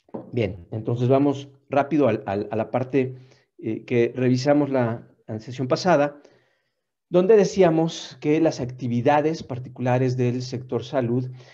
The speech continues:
están orientadas a fomentar la salud y prevenir la enfermedad.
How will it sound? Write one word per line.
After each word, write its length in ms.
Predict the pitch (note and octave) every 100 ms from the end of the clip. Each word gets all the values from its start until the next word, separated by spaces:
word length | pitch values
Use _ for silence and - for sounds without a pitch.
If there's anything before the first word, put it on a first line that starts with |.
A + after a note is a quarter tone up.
| _
están 340 | B2+ B2+ D3+ F3
orientadas 500 | E3+ D3 D3 D3 C#3+
a 40 |
fomentar 500 | B2 A2+ A2 C3+ C3+
la 80 | D3+
salud 300 | D3 C3+ C#3+
y 60 |
prevenir 500 | D3 A#2 G#2+ A2 B2
la 80 | C3+
enfermedad. 760 | C3 B2+ A2 G#2+ A2+ B2+ -